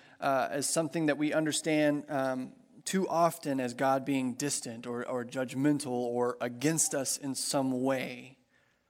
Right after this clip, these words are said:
ready to punish, but instead we look to Jesus for who God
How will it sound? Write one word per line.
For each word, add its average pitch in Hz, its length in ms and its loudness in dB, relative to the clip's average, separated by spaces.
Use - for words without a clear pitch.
ready 143 240 4
to 127 80 0
punish, 147 420 0
but 131 120 -2
instead 131 640 2
we 139 100 0
look 131 200 0
to 139 100 -8
Jesus 123 800 -8
for 131 120 -10
who 117 140 -4
God 117 320 -8